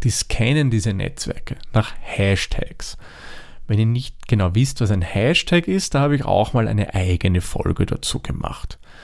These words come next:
Und wenn die zum Beispiel jetzt ein bestimmtes Hashtag erkennen, dann reagieren die automatisch darauf und antworten da zum Beispiel. Also wenn ich jetzt zum Beispiel jetzt Hash Bier schreiben würde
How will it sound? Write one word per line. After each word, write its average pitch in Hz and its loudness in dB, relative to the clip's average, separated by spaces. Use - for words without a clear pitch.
Und 104 4
wenn 123 4
die 185 2
zum 139 0
Beispiel 135 2
jetzt - -6
ein 113 4
bestimmtes 135 2
Hashtag 113 2
erkennen, 190 0
dann 151 2
reagieren 117 2
die - -2
automatisch 101 0
darauf 139 4
und 151 0
antworten 107 2
da 85 0
zum - 0
Beispiel. - 0
Also 90 2
wenn 98 4
ich 110 4
jetzt - -2
zum 123 4
Beispiel 113 2
jetzt - 0
Hash - 0
Bier 120 2
schreiben 139 2
würde 170 2